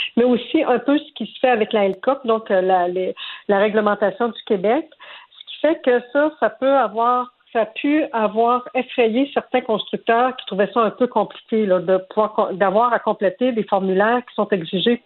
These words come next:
par le gouvernement du Québec. Alors, on avait envoyé, on avait identifié à travers le monde seize constructeurs potentiels. On en a, euh, on a reçu, euh,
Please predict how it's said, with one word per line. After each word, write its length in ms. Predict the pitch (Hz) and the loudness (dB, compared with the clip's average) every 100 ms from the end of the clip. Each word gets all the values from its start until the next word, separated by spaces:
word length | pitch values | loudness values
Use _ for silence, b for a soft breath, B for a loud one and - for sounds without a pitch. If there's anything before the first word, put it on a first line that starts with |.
| _ | _
par 180 | - 233 | -2 2
le 100 | 208 | 2
gouvernement 440 | 175 190 185 190 196 | 2 0 2 0 -2
du 120 | - | -6
Québec. 340 | 180 170 180 - B B B B 214 | -6 -2 -4 -6 B B B B 0
Alors, 260 | 214 240 240 | 2 2 2
on 220 | 220 220 | 2 2
avait 480 | 226 208 247 269 277 | 2 2 2 2 0
envoyé, 640 | 233 214 208 214 208 247 262 | -4 -2 0 0 0 0 2
on 60 | 214 | 2
avait 140 | 208 | 0
identifié 640 | 202 269 277 - - 247 262 B B B | 2 0 -2 -8 -4 -4 -4 B B B
à 60 | 208 | -6
travers 300 | 226 220 233 | 0 2 4
le 100 | 220 | 4
monde 480 | 214 233 233 202 - - - | 2 2 0 -2 -6 -12 -4
seize 240 | 247 254 247 - | 0 2 0 -2
constructeurs 800 | 214 170 - 196 - 196 226 269 | -4 -4 -8 -8 0 0 0 0
potentiels. 800 | 208 202 196 180 - 208 240 320 311 B B B | -2 0 -2 -2 -2 2 2 0 -4 B B B
On 300 | 233 254 254 | 0 2 2
en 280 | 233 220 220 | 2 2 2
a, 360 | 233 247 262 - | 2 2 0 -4
euh, 240 | 202 202 | -4 -2
on 60 | 202 | 0
a 80 | 214 | 0
reçu, 760 | 214 202 - - 247 254 - | 0 -4 -8 -2 2 2 0
euh, 100 | 226 | 0